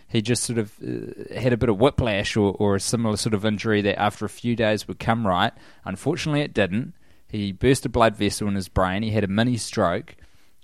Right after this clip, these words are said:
And, um, as a result, he, he just crapped out a three hundred page script, uninhibited by the normal parts of your brain that would sort of be selective and editorializing, um, what should stay and what should go in the script. That,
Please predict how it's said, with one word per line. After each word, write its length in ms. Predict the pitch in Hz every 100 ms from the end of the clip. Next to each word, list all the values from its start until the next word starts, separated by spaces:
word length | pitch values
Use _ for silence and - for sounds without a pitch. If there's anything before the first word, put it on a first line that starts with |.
| -
And, 400 | 110 120 117 113
um, 300 | 123 117 113 110
as 200 | 131 143
a 40 |
result, 380 | 131 131 123 113
he, 240 | 123 110 -
he 160 | 120
just 280 | 110 - -
crapped 400 | - 135 117 -
out 160 | 120 107
a 40 |
three 280 | - 131 120
hundred 260 | 120 107
page 340 | - 113 101 -
script, 520 | - - 95 - -
uninhibited 600 | 131 139 127 127 123 113
by 160 | 110 107
the 160 | 101 98
normal 260 | 107 107
parts 340 | - 104 - 104
of 120 | 101
your 100 | 92
brain 320 | 101 98 101
that 140 | 98 -
would 140 | 92
sort 240 | - 107
of 180 | 95 - - - - -
be 100 | 110
selective 680 | - 101 113 - 117 113 101
and 260 | 92 90 - - - - -
editorializing, 1160 | 117 101 - 117 110 104 98 98 98 104 98 95
um, 320 | 92 92 92 - -
what 200 | 110 98
should 160 | 98 -
stay 300 | - 101 101
and 120 | 95
what 140 | 95
should 180 | - 92
go 380 | 107 101 82 113 -
in 100 | 98
the 60 |
script. 300 | 92 113 92
That, 140 | 110